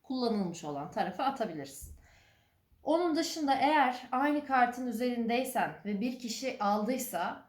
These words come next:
bu adam zaten önce kartı alıyor. Ben aldım diyelim ki. Ben zaten otomatik aşağı geri döndüm. Bu kartı da dekime ekledim. Bu adam bunun üstündeydi. Ne oldu? Yazık. Bu da böyle aşağı <laughs> düştü.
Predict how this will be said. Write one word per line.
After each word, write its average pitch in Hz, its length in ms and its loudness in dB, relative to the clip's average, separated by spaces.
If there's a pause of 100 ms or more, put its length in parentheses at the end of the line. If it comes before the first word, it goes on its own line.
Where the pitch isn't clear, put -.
(140)
bu 240 220 -4
adam 202 400 2
zaten 185 320 -4 (260)
önce 190 300 -2
kartı 190 440 -2
alıyor. 202 540 -2 (280)
Ben 165 80 -6
aldım 175 380 -2
diyelim 160 340 -8
ki. 262 280 -8 (600)
Ben 202 180 4
zaten 196 300 0
otomatik 220 300 -4
aşağı 214 420 2
geri 226 220 0
döndüm. 165 360 -4 (160)
Bu 220 80 -10
kartı 170 320 0
da 240 160 0
dekime 226 400 0
ekledim. 185 380 -6 (140)
Bu 302 220 2
adam 302 300 2
bunun 277 180 2
üstündeydi. 262 600 0
Ne 247 40 2
oldu? 185 340 0
Yazık. 220 440 -4
Bu 247 80 -2
da 233 100 0
böyle 214 240 0
aşağı 214 500 2
<laughs> - 0 -
düştü. - 300 0